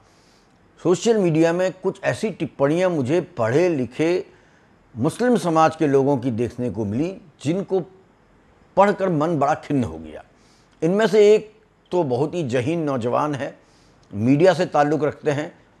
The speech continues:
और द संडे पोस्ट में काम कर चुके हैं, यानी कि मेरे साथ काम कर चुके हैं। और मैं दोहराता हूं कि बहुत जहीन है।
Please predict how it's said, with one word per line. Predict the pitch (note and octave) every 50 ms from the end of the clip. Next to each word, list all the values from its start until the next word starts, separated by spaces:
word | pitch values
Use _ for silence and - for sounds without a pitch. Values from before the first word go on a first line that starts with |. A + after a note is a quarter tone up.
| _ -
और | C3 C3+ C3+ C3+ C3+ A#2+ A2+ - - _ _ -
द | A2 C3 C#3
संडे | B2+ - C#3 C#3 D3+ D#3 D#3+
पोस्ट | - - D3 D3 - -
में | C3+ C#3
काम | - - A2+ A#2 A#2 A2+
कर | A2+ A#2 G#2
चुके | - - A#2+ - C3+
हैं, | D3 E3+
यानी | F3 C#3+ B2 B2
कि | A#2+ B2+
मेरे | B2 A2 A2 A2+ A2+
साथ | A2+ - A2+ A2+
काम | - - G#2 G#2+ G#2+ -
कर | - G#2+
चुके | G2 - A2+ - C3+
हैं। | B2+ D3+ A3+ - - _ _ _ _ _ _ _ _ _ -
और | A2 B2 C3
मैं | C3 C#3 C#3 A#2
दोहराता | B2+ B2 A#2+ B2 B2+ A#2 - E3+
हूं | F3+ D#3+ F3+ F#3+
कि | E3 F#3
बहुत | D#3+ A#2+ A2+ D3+ C#3+
जहीन | G#2+ A2+ A2+ A2+ C#3 C#3 A#2
है। | E2+ D2 -